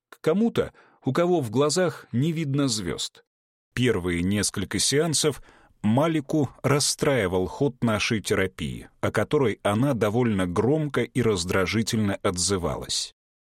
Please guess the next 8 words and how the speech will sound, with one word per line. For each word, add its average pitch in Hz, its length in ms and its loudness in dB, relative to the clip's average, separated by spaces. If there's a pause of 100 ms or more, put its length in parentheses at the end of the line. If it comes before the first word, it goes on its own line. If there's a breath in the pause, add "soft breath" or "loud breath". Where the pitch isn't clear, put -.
(280)
Работа 104 400 0
над 110 160 -2
построением 117 840 0
уважительных 101 920 0
взрослых 90 720 0
отношений 98 580 0
со 95 240 0
мной 120 440 0